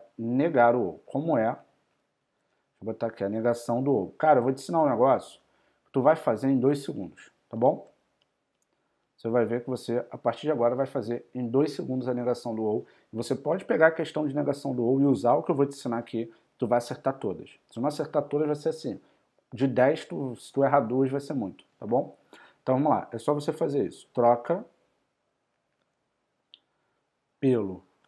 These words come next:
e, e nega tudo. Ou seja, quando você for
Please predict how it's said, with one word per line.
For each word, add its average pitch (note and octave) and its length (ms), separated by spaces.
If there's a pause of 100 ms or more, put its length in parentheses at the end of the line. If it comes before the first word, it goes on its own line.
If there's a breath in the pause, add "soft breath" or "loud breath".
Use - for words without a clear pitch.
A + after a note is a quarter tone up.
(140)
e, C#3+ 280 (2250)
e D3 60
nega B2+ 520 (920)
tudo. G2+ 400 (680)
Ou C#3+ 100
seja, G2+ 420 (800)
quando F#3 280
você F#3+ 280
for G#2 400